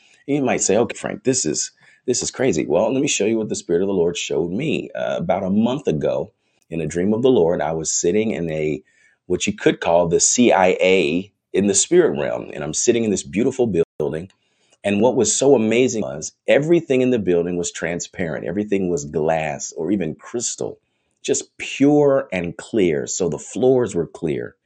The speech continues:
You could look up to the second and third floor and see straight through the floors where people were walking above your head. The tables were, I,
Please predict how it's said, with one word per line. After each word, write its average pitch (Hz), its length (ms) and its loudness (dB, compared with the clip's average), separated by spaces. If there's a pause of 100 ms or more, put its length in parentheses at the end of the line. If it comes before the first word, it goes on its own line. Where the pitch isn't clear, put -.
(420)
You 104 140 0
could 90 200 -2
look 113 260 -2
up 120 200 -4
to 113 100 -4
the 90 140 -2
second 107 480 -6
and 76 200 -10
third 73 240 -4
floor 107 400 2
and 82 220 -6
see 78 220 -4
straight - 800 -2
through 92 400 0 (260)
the 69 100 -10
floors 82 580 0
where 69 120 -8
people 87 280 -4
were 76 140 -4
walking 78 400 -4
above 71 260 -6
your 69 120 -6
head. 117 340 0 (600)
The 92 100 -4
tables 87 720 0
were, 82 360 -6
I, 52 160 -6